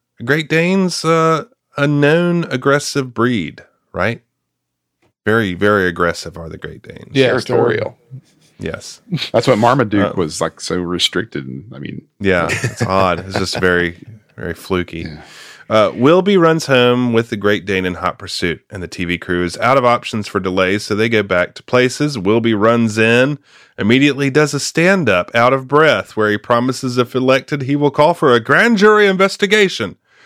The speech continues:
Speaker 1: for connections between John Slade and Eddie Roshak, to which Eddie immediately calls Slade on the ivory phone. I mean, why does he have to immediately go into the speech? Why couldn't he say, "Just give me a minute"? I don't know.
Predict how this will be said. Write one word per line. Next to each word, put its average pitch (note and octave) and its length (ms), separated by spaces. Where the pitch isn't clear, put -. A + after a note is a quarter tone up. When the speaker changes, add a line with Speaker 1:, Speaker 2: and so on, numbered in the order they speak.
Speaker 1:
for - 100
connections B2+ 640
between G2 520
John C#3 280
Slade B2 380
and C#3+ 160
Eddie C#3+ 240
Roshak, C3+ 580
to - 80
which F#2 260
Eddie G2 260
immediately B2 500
calls G#2+ 280
Slade F#2+ 520
on F#2 160
the F2 180
ivory F#2 420
phone. E2 600
I A2+ 140
mean, A#2+ 160
why C#3 140
does F3+ 180
he F3 60
have D#3 160
to A#2+ 140
immediately G2+ 760
go F#2 240
into F2+ 320
the E2 220
speech? - 600
Why G2 140
couldn't G2 200
he F2 60
say, F2 240
"Just E2+ 220
give E2 100
me D#2+ 100
a D#2 60
minute"? D#2 380
I F#2 100
don't D2+ 140
know. B1+ 200